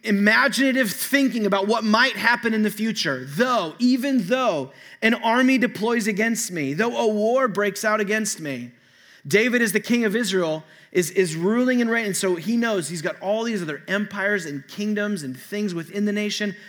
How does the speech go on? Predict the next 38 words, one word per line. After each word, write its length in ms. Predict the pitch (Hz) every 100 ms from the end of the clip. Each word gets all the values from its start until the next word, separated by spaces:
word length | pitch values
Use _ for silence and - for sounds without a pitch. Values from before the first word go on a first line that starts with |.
| - -
that 100 | 190
are 60 |
trying, 560 | - - 190 202 220 190
they're 160 | 170
going 480 | 151 127 170 196 185
after 520 | 147 165 151 165 147 147
him. 360 | 147 170 135 - _ _ _ _ _ _ - -
And 100 | 151
so 80 | 185
he 140 | 214
looks 280 | 190 226 220
at 120 | 247
the 60 | 202
future 320 | 208 233 -
and 40 | 165
he 60 |
goes, 180 | 143 139 185
"Even 300 | 208 208 208
though 200 | 170 143
a 40 | 156
war 360 | 139 143 170
breaks 340 | 143 131 127 127
out, 180 | 120 -
even 340 | 175 196 190
though 120 | 170
enemies 440 | 147 160 165 156 156
come 220 | - 147
against 400 | 127 127 127 -
me," 220 | 107 107 - -
the 100 | 151
worst 400 | 147 160 180 185
case 200 | - 175
scenario 500 | - 151 143 143 131
when 160 | 123 131
it 80 | -
comes 240 | 139 139
to 240 | 139 123 120 - - _
economic, 720 | 170 175 165 156 156 156 156